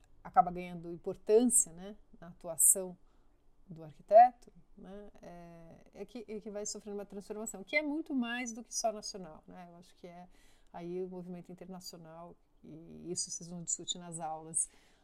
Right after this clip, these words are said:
do curso, né? Acho que é, é importante a gente usar esse espaço, né, Eric, como vocês mesmos estão se propondo, pra fazer a interação com o público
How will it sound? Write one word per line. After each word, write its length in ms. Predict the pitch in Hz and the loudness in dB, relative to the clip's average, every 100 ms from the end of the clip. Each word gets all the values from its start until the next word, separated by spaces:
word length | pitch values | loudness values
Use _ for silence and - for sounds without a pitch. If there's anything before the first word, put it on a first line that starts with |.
| - | -20
do 80 | 190 | -12
curso, 500 | - 190 160 - 156 | 2 4 4 0 -2
né? 180 | 160 170 | -6 -10
Acho 180 | 170 | -8
que 80 | - | -6
é, 80 | 190 | -8
é 160 | 196 202 | -6 -6
importante 520 | 214 226 - 240 233 | -4 -6 -6 -6 -8
a 40 | 208 | -10
gente 400 | 202 - 185 170 | -8 -4 -4 -2
usar 280 | 185 185 180 | 0 4 4
esse 140 | - | 2
espaço, 540 | - - 185 185 - 175 | -4 2 8 8 8 -2
né, 240 | 180 165 | -14 -14
Eric, 220 | 165 - - | -16 -18 -20
como 180 | 170 170 | -20 -18
vocês 260 | 170 185 180 | -14 -12 -12
mesmos 180 | 160 | -16
estão 200 | - 175 | -18 -20
se 120 | 170 185 | -20 -20
propondo, 680 | 165 151 190 202 196 160 - - - - - - - | -20 -12 -6 -6 -6 -12 -18 -20 -20 -20 -20 -20 -6
pra 140 | - | 4
fazer 240 | - - 240 | 8 8 6
a 40 | |
interação 420 | 247 226 202 254 | 0 -4 -8 -10
com 100 | 240 | -10
o 40 | 220 | -10
público 320 | 226 240 | -10 -10